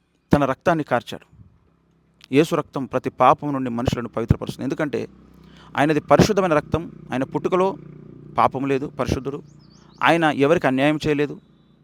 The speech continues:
అక్రమం చేయలేదు, ఏ తప్పిదము కూడా చేయలేదు. పాపం అంటేనే దేవుని ఆజ్ఞను అతిక్రమించుట.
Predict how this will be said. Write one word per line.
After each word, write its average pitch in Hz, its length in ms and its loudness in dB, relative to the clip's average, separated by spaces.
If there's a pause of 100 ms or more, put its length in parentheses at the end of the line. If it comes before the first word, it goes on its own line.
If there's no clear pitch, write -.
(140)
అక్రమం 143 440 -2
చేయలేదు, 135 320 -4 (180)
ఏ 139 160 2
తప్పిదము 147 420 -2
కూడా 127 160 -2
చేయలేదు. 113 420 -6 (840)
పాపం 196 300 6
అంటేనే 180 480 -4 (760)
దేవుని 151 500 0
ఆజ్ఞను 151 500 2
అతిక్రమించుట. 120 480 -6